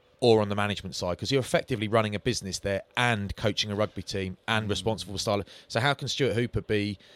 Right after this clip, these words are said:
Speaker 1: fully responsible for the style of play and run the business effectively when he hasn't done either before? Maybe he can.
Speaker 2: Is there not a C E O at Bath then?
Speaker 1: Yeah, there's a C E O, but that, that, the C E O is, that's, that's really the commercial side.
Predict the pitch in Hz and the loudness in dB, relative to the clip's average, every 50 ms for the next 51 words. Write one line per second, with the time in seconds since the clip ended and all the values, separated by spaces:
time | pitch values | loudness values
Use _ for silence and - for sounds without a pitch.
0 | - - _ - - 131 117 117 110 107 - - 117 104 - - - 104 98 - | -20 -20 _ 0 2 2 4 4 2 0 2 0 0 -2 -2 -6 -4 -6 -6 -6
1 | - 95 98 - - - 107 104 98 98 - - - 120 113 98 80 69 82 107 | -6 -6 -6 -4 -2 0 2 2 2 0 -2 -4 -2 0 0 0 0 -2 -6 -8
2 | - _ _ _ _ _ _ _ _ _ _ 117 123 120 117 113 101 92 98 104 | -10 _ _ _ _ _ _ _ _ _ _ 2 2 2 2 -2 -4 0 2 2
3 | 98 98 98 - - 107 92 - 90 90 87 - - - - - 101 - 113 101 | 2 2 -2 -2 -2 -2 -2 -2 -6 -6 -4 -4 -4 -6 -6 -10 -6 -4 -4 -4
4 | - - 92 95 98 95 101 101 92 98 101 104 104 - 104 101 98 95 92 90 | -4 -4 -6 -6 -4 -4 -4 -6 -4 -6 -6 -6 -4 -2 -2 0 0 0 -2 -2
5 | 90 87 - 135 113 90 82 101 110 110 104 101 95 104 101 - - - 123 131 | -6 -6 -2 0 0 0 0 0 -2 -2 -2 -2 -6 -6 -8 -8 -6 -4 -2 -2
6 | 143 151 139 120 113 113 110 110 - - 120 110 110 104 98 92 - - 90 87 | -2 0 0 0 0 0 -2 -2 -2 -2 0 2 2 2 2 2 -2 -4 -8 -8
7 | 87 - - 82 82 76 - _ _ _ _ - - - - - - - - - | -10 -12 -14 -14 -14 -16 -18 _ _ _ _ -20 -20 -20 -20 -20 -20 -20 -20 -20
8 | - _ - 156 165 151 - - 208 175 175 180 151 104 101 113 - 139 139 147 | -18 _ 0 0 2 2 4 4 6 8 8 8 8 8 4 2 0 2 0 2
9 | - - 147 135 - - 135 - - - - 175 151 147 147 147 135 127 123 - | 2 0 -4 -4 -4 -16 -12 -8 -4 0 2 4 4 6 6 6 4 4 2 0
10 | 107 131 110 - - - 147 - - - - - 147 147 - - 147 143 127 123 | -2 -2 -2 -4 -2 -4 -4 -4 -4 -14 -2 -2 -2 -2 0 0 0 0 0 -2
11 | 107 120 - - 123 147 151 127 - - 104 - - 101 92 87 80 - | -6 -6 -8 -4 -2 0 0 0 -2 -4 -6 -4 -4 -4 -4 -4 -6 -10